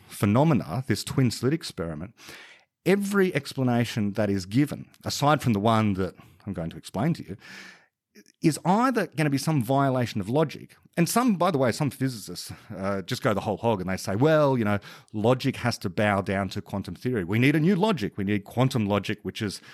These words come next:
more fundamental than basic logic. So in that case, you can violate the law of the excluded middle." Of course, I'm not happy with that. I don't like that. I think that is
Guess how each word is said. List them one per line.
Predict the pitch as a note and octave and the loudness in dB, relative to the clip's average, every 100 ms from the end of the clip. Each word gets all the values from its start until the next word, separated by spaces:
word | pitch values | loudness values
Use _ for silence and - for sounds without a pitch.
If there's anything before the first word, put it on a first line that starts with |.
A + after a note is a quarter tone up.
| - - | -14 -2
more | A2 | 0
fundamental | G#2 A2 F#2 F2 C#3 C3+ A#2+ | 2 0 2 2 0 2 0
than | F#2 F2 | 0 -2
basic | G2 C3 - - | 0 0 -4 -6
logic. | F#2 D2+ - | -6 -8 -10
So | - F2+ | -6 -4
in | F2+ | -2
that | E2 D#3 | 0 -2
case, | - F#2+ F2+ | -2 -6 -6
you | D#3+ | -4
can | - D3+ | 0 2
violate | G#2+ A#2 A2 A2 | 4 2 2 0
the | G2+ | 0
law | G2+ | 0
of | F2+ | -2
the | |
excluded | - - F2+ G2 | -6 -8 -4 -2
middle." | F2+ | -4
Of | D#2+ | -6
course, | G2 - - - - - - | -8 -8 -16 -18 -20 -14 -2
I'm | G#2 | 2
not | F#2 | 2
happy | - A#2+ A#2+ | 2 0 0
with | F2 | 0
that. | D2 D#2 | -4 -4
I | |
don't | F2 F2 | -4 -2
like | G2+ A2+ - | 0 0 -4
that. | C#2+ | -6
I | E2+ | -6
think | - F2 | -6 -8
that | F2+ F2 | -6 -8
is | E2 | -8